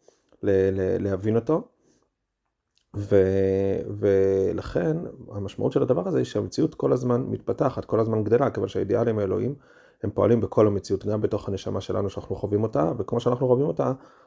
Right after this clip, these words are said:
כל המציאות בעצם היא חווה כביכול בדרכים שונות את האידיאלים האלוהים שפועלים בתוכה,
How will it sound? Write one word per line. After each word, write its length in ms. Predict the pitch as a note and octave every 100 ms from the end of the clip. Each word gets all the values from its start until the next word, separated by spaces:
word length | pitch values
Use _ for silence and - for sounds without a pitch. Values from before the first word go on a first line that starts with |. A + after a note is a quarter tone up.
| -
כל 160 | B2
המציאות 460 | C3+ A#2+ - G#2 G2+
בעצם 420 | G2 G2+ G2+ G2
היא 480 | F#2+ F#2+ F#2+ F#2+ -
חווה 460 | - - G2+ G2 G#2
כביכול 460 | - F#2 F#2+ - G2
בדרכים 480 | F#2+ G2 - G#2+
שונות 440 | G2 G#2 G#2 G2 - _ - _ _ G#2+
את 140 | -
האידיאלים 800 | G#2 G2 F#2+ F#2 G2 G2 G#2+ G2+
האלוהים 180 | G2 G2+
שפועלים 340 | - G#2 G2+
בתוכה, 300 | F#2+ G2+ F#3+